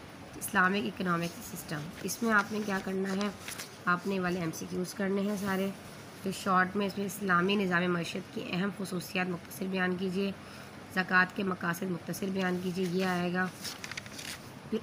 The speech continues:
उशर से क्या मुराद है, इसकी definition करनी है और तीन शराइत बता दें उशर के, ये तीन आपने बताने हैं। इंशाल्लाह hundred percent paper आपका इसमें से लगेगा, अगर आप मेरी बातों को फॉलो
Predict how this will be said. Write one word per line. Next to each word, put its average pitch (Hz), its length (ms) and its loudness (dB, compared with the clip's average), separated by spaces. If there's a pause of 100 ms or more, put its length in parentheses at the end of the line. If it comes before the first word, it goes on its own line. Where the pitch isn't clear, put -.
(120)
उशर 247 220 0
से 226 160 2
क्या 196 180 0
मुराद 175 300 0
है, 185 60 -2
इसकी 185 140 -2
definition 180 460 0
करनी 190 220 4
है 220 60 6
और 226 140 4
तीन 220 200 4
शराइत 160 320 0
बता 160 240 -4
दें 151 140 -4
उशर 165 260 -4
के, 151 140 -10
ये - 680 -10
तीन 180 240 2
आपने 160 240 -2
बताने 147 380 -6
हैं। 143 120 -6 (460)
इंशाल्लाह 220 540 6
hundred 214 460 2
percent 214 300 4
paper 208 260 2
आपका 180 220 4
इसमें 180 200 -2
से 190 100 -2
लगेगा, 180 340 2
अगर 190 120 4
आप 175 120 6
मेरी 180 180 2
बातों 170 260 0
को 180 100 0
फॉलो 165 300 -2